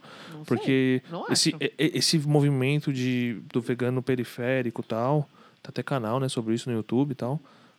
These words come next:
Speaker 2: não, não é tão... Não é tão...
Speaker 1: Eu não sei.
Speaker 2: tão antigo?
Speaker 1: Eu não posso dizer, porque eu realmente não sei de onde saiu o veganismo, mas se você for pensar em caráter, características, sei lá,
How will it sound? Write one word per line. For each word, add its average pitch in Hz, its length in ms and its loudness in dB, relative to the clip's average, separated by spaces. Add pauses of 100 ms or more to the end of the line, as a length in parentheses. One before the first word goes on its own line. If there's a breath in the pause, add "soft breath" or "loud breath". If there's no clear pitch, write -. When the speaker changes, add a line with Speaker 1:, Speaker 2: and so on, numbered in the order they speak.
(200)
Speaker 2:
não, 151 200 -4 (100)
não 233 300 -2
é 262 180 0
tão... 139 380 2
Não 135 260 2
é 208 80 4
tão... 135 500 0 (420 soft breath)
Speaker 1:
Eu 156 80 -12
não 170 100 -12
sei. - 100 -18
Speaker 2:
tão 139 160 6
antigo? 135 640 0
Speaker 1:
Eu 214 60 -6
não 285 100 -10
posso 240 220 -6
dizer, 180 280 -10
porque - 140 -12
eu 190 60 -4
realmente 190 360 -12
não 185 240 -10
sei - 300 -12
de 147 140 -12
onde 135 120 -10
saiu 143 120 -6
o - 40 -8
veganismo, 139 440 -10
mas 147 120 -12
se 175 80 -14
você 202 80 -6
for 220 100 -4
pensar 170 320 -8
em 160 80 -12
caráter, 151 600 -8 (240 loud breath)
características, 151 680 -6
sei 156 100 -10
lá, 135 200 -8